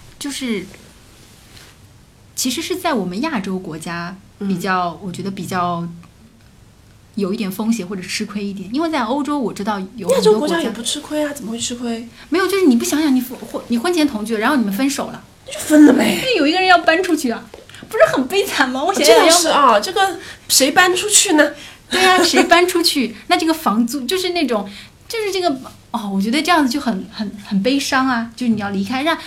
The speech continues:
Speaker 1: 留下的那个人呢，如果留下的人是被分手的那个人，
Speaker 2: 嗯。
Speaker 1: 他也会很伤心，因为看着这些旧物，睹物思人。
Speaker 2: 哎，
Speaker 1: 而且如果，
Speaker 2: 这个是问题。
Speaker 1: 而且婚前同居他没有任何保障的嘛。但是我知道在欧洲婚前同居他们是有保障，就跟结婚的人是一样的。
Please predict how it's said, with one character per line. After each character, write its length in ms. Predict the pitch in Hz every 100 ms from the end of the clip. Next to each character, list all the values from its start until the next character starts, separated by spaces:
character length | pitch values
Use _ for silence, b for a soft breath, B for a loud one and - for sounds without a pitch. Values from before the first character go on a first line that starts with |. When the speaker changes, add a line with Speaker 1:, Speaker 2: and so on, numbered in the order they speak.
| -
Speaker 1:
留 200 | 220 220
下 160 | 359
的 80 | 349
那 140 | 294
个 100 | 269
人 160 | 233 196
呢， 180 | 202 214
如 100 | 220
果 260 | 254 196 185 B
留 180 | 202 208
下 200 | 233 330
的 80 | 240
人 120 | 202
是 120 | 226
被 160 | 226 262
分 200 | 233 294
手 160 | 233
的 80 | 190
那 120 | 214 214
个 80 |
人， 180 | 180 - - -
Speaker 2:
嗯。 100 | 190
Speaker 1:
他 160 | 180
也 120 | 330 220
会 160 | 294
很 160 | 254 214
伤 260 | - 214
心， 300 | 233 226 208
因 80 | 269
为 140 | 349 233
看 260 | - 285
着 140 | 233 208
这 120 | 240
些 220 | 233 220
旧 220 | 202 247
物， 200 | 202 214 - - - _ -
睹 140 | 208
物 180 | 214 254
思 240 | 233 233 226
人。 360 | 202 175 190 - - - - - _ _ - - - b b _ _ _ - _ _ -
Speaker 2:
哎， 80 | -
Speaker 1:
而 120 | 254
且 320 | 320 - 226 202
如 100 | 214 262
果， 100 | 233
Speaker 2:
这 60 |
个 0 |
是 0 |
问 60 | 233
题。 160 | - 170
Speaker 1:
而 80 |
且 100 | 302
婚 160 | 285 339
前 160 | 330 254
同 180 | 220
居 80 | 220
他 140 | 240 285
没 140 | 254
有 100 | 247
任 140 | 247
何 80 | 233
保 200 | 233 202
障 200 | 196 214
的 60 | 190
嘛。 180 | 190 196
但 120 | 302
是 40 | 330
我 120 | 202
知 100 | 220
道 140 | 269
在 140 | 254 240
欧 120 | 269
洲 160 | 254
婚 140 | 277 277
前 100 | 240
同 140 | 202
居 60 | 202
他 80 | 240
们 80 | 240
是 100 | 247
有 60 |
保 160 | 233 175
障， 200 | 190 202
就 120 | 262
跟 120 | 294
结 140 | 285 214
婚 160 | 269
的 140 | 262 214
人 180 | 190
是 140 | 202 226
一 80 | 190
样 240 | 240 202
的。 120 | 190